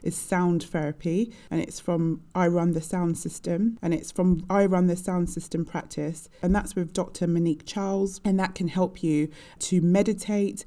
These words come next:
if you're suffering with high stress and low energy levels, and I will also put their details up on the write-up at the end of this show. Final words.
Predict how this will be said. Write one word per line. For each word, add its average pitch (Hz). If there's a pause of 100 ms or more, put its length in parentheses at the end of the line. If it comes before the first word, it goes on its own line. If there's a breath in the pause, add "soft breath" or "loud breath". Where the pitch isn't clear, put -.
(140)
if 170
you're 175
suffering 208
with 165
high 156
stress 196
and 165
low 180
energy 208
levels, 156
and 170
I 165
will 170
also 165
put -
their 170
details 156
up 147
on 160
the 156
write-up 151
at 160
the 165
end 156
of 151
this 151
show. 143 (320)
Final 254
words. 160